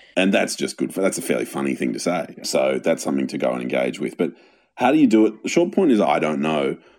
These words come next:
The longer part is, do you want to, and what are your reasons for wanting to? So that's sort of what I try to drill into, is to say, "Okay, you're interested in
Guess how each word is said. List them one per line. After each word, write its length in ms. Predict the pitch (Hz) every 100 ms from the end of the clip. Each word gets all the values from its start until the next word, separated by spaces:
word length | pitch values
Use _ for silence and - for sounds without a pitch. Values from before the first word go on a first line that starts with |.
| _
The 80 | 107
longer 280 | 107 147 196
part 320 | 202 127 87
is, 400 | 80 73 71 - _ _ -
do 140 | - 104
you 300 | 123 104 90
want 320 | 78 82 90
to, 560 | 95 - 57 - 80 104 - _ _
and 220 | 78 82 82
what 180 | 90
are 60 | 95
your 180 | 85 76
reasons 460 | 73 78 87 92
for 120 | - 71
wanting 380 | 64 58 - -
to? 260 | - -
So 300 | - 80 78 - _ _ _ _ _ -
that's 240 | 113 131
sort 120 | 190
of 60 | 156
what 140 | 117
I 60 | 87
try 260 | - 73 73
to 80 |
drill 280 | 69 73 69
into, 680 | 69 87 - 57 58 60 - - _
is 120 | - -
to 120 | -
say, 300 | - 73 69 -
"Okay, 680 | - 135 - - 71 85 107 - _ _ _ _ _ _
you're 240 | 101 90 85
interested 540 | 113 139 123 - 85
in 460 | 76 73 73 73